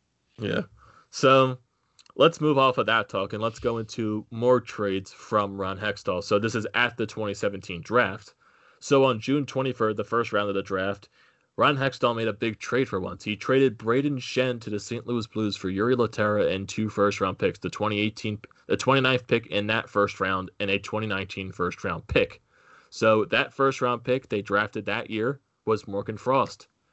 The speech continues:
And then the twenty nineteen first-round pick, they drafted Joel Farabee. So Joel Farabee has been one of the,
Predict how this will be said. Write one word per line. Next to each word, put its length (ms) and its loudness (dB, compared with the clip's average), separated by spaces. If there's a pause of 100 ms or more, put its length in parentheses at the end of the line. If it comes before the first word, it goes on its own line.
And 120 -4
then 100 0
the 80 -2
twenty 260 -4
nineteen 380 -6
first-round 440 0
pick, 160 0
they 140 -4
drafted 420 -2
Joel 300 0
Farabee. 640 2 (400)
So 180 4
Joel 260 4
Farabee 380 2
has 260 0
been 360 -4 (280)
one 140 2
of 80 2
the, 120 2